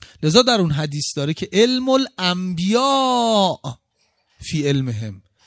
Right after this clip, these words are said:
علم تمام انبیا رو با هم جمع کنی، نه علم ماها، علم انبیا، اونا هم همه انبیا با هم در مقابل علم اهل بیت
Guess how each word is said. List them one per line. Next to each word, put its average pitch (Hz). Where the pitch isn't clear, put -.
علم 294
تمام 202
انبیا 190
رو 196
با 180
هم 196
جمع 196
کنی، 202
نه 220
علم 285
ماها، 151
علم 240
انبیا، 202
اونا 233
هم 226
همه 285
انبیا 131
با 190
هم 214
در 185
مقابل 175
علم 160
اهل 151
بیت 269